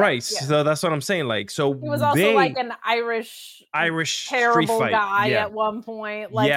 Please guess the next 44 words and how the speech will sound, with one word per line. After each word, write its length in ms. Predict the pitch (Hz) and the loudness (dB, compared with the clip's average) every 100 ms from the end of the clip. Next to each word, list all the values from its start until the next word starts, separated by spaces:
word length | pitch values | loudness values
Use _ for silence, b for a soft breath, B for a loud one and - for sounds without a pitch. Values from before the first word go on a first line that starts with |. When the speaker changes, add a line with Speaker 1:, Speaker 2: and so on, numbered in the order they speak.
| 240 | 0
Speaker 2:
he's, 160 | 226 | -2
Speaker 1:
Yes. 100 | 220 | -4
Speaker 2:
yeah, 140 | 233 208 | -2 -2
he's 140 | 220 | -2
gone 180 | 247 226 | 0 0
through 120 | 208 | 0
many 120 | 208 208 | 0 0
Speaker 1:
So 120 | 165 | 0
for 100 | 240 | 2
Speaker 2:
character 360 | 170 - 196 180 | 0 0 -4 -4
iterations. 600 | 165 104 143 - - - | -6 -12 -14 -14 -14 -2
Speaker 1:
so 160 | 170 | -2
for 300 | 156 - 151 | -2 -2 -2
me 280 | 147 165 196 | 0 -2 -4
to 160 | 202 165 | -4 -6
see 280 | - 160 151 | -4 -4 -4
the, 480 | 127 131 123 98 95 | -4 -2 -2 -4 -6
the 120 | 117 | -8
Street 420 | 113 - 139 135 | -10 -8 -8 -8
Profits, 840 | _ 123 107 - 107 - - - - | _ -6 -6 -6 -8 -8 -14 -16 -14
uh, 140 | 107 104 | -10 -8
become 360 | 98 - 117 | -10 -6 -6
the 100 | 107 | -4
Wall 240 | 101 127 151 | -2 -2 -2
Street 320 | - 101 87 | -6 -12 -12
Profits, 640 | - 82 - 90 87 - - | -10 -10 -8 -12 -10 -12 -8
uh, 380 | 101 95 87 - | -4 -2 -4 -6
makes 380 | 107 120 131 - | -2 0 0 -4
me 180 | 127 110 | -4 -4
extremely 880 | 107 - - 131 131 156 180 160 120 | -6 -8 -8 -6 -2 0 0 -2 -4
happy. 500 | 92 85 - 92 113 _ | -4 -8 -8 -14 -16 _
<laughs> 160 | _ - | _ -6
I 300 | 165 135 123 | -4 -2 -4
wanna 240 | 131 139 | -2 -4
see 240 | 135 - 135 | -4 -4 -2
where 280 | 113 127 139 | 0 -2 -2
they 140 | 147 | -6
go. 400 | 120 92 92 87 b b b b | -6 -6 -6 -10 b b b b
And 500 | 120 120 113 113 107 | -6 -2 -2 -2 -4
Bobby 280 | 131 233 330 | -4 -2 -2
Lashley 480 | 123 117 180 - 113 | -2 -4 -6 -8 -8
with 120 | 98 | -6
that 220 | 92 87 | -8 -10
beautiful, 500 | 87 104 131 - 95 | -8 -8 -8 -8 -12